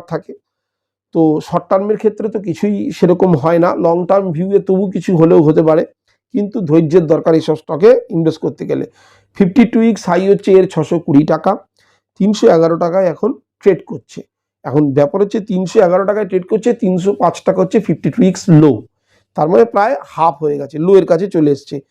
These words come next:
ফিফটি টু উইকস হাই থেকে লোতে চলে এসছে। এর রেভিনিউ যদি দেখি, চার হাজার একশো ছত্রিশ কোটি টাকা রেভিনিউ ছিল লাস্ট ইয়ার, এবারে, আহ, চার হাজার একশো ছত্রিশ কোটি টাকা এবছরের রেভিনিউ, গত বছর ছিল চার হাজার তিনশো ছত্রিশ কোটি টাকা। তাহলে রেভিনিউ কি হলো? রেভিনিউ কিন্তু পড়েছে।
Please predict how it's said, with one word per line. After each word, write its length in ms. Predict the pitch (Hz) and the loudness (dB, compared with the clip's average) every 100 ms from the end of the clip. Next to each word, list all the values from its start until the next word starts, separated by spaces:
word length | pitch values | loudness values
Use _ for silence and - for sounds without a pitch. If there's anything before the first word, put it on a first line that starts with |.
| _ _ - | _ _ -4
ফিফটি 300 | 160 160 180 | -4 -2 -6
টু 80 | 208 | -6
উইকস 180 | 175 | -2
হাই 140 | 160 170 | 0 0
থেকে 240 | 202 233 | 0 2
লোতে 300 | 226 175 165 | 4 4 2
চলে 240 | 135 143 135 | -2 -4 -6
এসছে। 320 | 135 - - _ _ _ _ _ _ - _ _ - | -8 -14 -20 _ _ _ _ _ _ -20 _ _ 2
এর 120 | 170 | 4
রেভিনিউ 320 | 185 196 254 | 4 4 2
যদি 180 | 277 254 | 2 2
দেখি, 260 | 240 240 269 | 2 2 2
চার 160 | 196 | 2
হাজার 200 | 190 226 | 0 -2
একশো 240 | 220 - 214 | -4 -8 -10
ছত্রিশ 440 | 180 165 214 190 | -10 -10 -10 -8
কোটি 180 | - 196 | -6 -2
টাকা 180 | 208 190 | 0 4
রেভিনিউ 380 | 165 165 202 | 6 6 4
ছিল 220 | 208 202 180 | 0 2 4
লাস্ট 320 | 160 147 - | 2 0 0
ইয়ার, 200 | 226 247 - | 0 0 -4
এবারে, 360 | 165 151 175 185 - - | -10 -4 -2 -4 -8 -12
আহ, 380 | 156 139 131 123 _ - | -6 -4 -4 -8 _ -6
চার 140 | 147 | -2
হাজার 220 | 170 208 | 0 0
একশো 220 | 185 - | -2 -4
ছত্রিশ 440 | 180 175 - 190 170 | -10 -10 -8 -8 -4
কোটি 220 | - 196 | -2 2
টাকা 320 | 196 196 202 - - | 2 2 0 -2 -4
এবছরের 540 | 165 170 190 196 190 | -2 0 -2 0 2
রেভিনিউ, 400 | 170 170 214 285 - _ _ _ 143 | 2 2 2 0 -4 _ _ _ 0
গত 220 | 165 202 | 0 2
বছর 260 | 185 170 | 0 -2
ছিল 200 | 165 202 | -4 -4
চার 160 | 214 160 | -2 -2
হাজার 200 | 151 156 | -2 -4
তিনশো 320 | 156 156 190 | -4 -4 -4
ছত্রিশ 400 | 202 131 - 131 | -4 -4 -4 -4
কোটি 140 | - 147 | -2 0
টাকা। 120 | 131 | 0
তাহলে 180 | 143 147 | 2 2
রেভিনিউ 360 | 151 175 190 | 4 4 2
কি 100 | 190 | 2
হলো? 240 | 175 131 - _ _ _ - | 2 2 -2 _ _ _ -4
রেভিনিউ 340 | 139 156 170 | 0 2 2
কিন্তু 240 | 170 190 220 | 0 -2 -2
পড়েছে। 460 | 170 151 135 135 | 2 2 2 -2